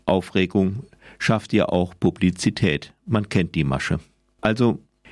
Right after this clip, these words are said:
ist die Dummheit dran. Das gilt nir-, natürlich nur, falls er es ein wenig ernst meint und nicht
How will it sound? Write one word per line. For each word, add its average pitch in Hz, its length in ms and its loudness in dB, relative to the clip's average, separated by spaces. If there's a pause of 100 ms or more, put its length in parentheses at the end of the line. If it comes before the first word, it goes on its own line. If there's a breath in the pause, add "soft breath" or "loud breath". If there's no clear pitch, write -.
(200 loud breath)
ist - 160 -2
die 131 100 4
Dummheit 78 420 0
dran. 62 280 -4 (800 loud breath)
Das 113 240 -2
gilt 135 240 0
nir-, 113 240 2 (160)
natürlich 110 540 2
nur, 110 360 4 (140)
falls 117 340 0
er 113 180 2
es 110 200 -2
ein 107 260 0
wenig 101 460 2
ernst 98 400 -2
meint 98 280 2
und 101 220 0
nicht 131 300 0